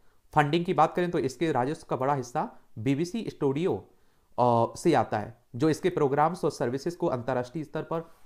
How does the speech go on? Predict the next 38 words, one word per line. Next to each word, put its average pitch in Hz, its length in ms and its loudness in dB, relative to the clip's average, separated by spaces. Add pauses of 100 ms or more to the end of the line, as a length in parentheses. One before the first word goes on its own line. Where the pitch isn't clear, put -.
बेचता 120 440 -4
है। 101 200 -8 (480)
और 120 180 4
बीबीसी 147 400 -2
समाचार 135 440 0
सेवा, 131 500 -4 (100)
वर्ल्ड 139 280 2
न्यूज, 147 380 -4 (300)
डिजिटल 143 540 2
की, 170 420 -2 (180)
डिजिटल 143 440 0
की 170 120 -4
रिपोर्ट्स 147 440 0
के 180 240 -4 (300)
डिस्ट्रीब्यूशन 151 640 -2
से 151 180 -4
भी 190 280 -6 (180)
राजस्व 123 440 2
आता 110 220 -6
है। 127 200 -12 (500)
तो 113 60 -4
ये 117 120 0
भी 135 140 -4
आप 127 180 -2
लोग 190 240 -8 (180)
याद 113 220 -2
रखिएगा, 107 440 -8 (420)
क्योंकि 117 260 -6
कोई 147 240 0
एजेंसी 143 420 -4
है 151 80 -2
तो 147 140 -4
उसे 143 140 -6
चलाने 135 360 -4
के 151 100 -8
लिए 143 80 -4
पैसे 120 320 -6
की, 139 320 -10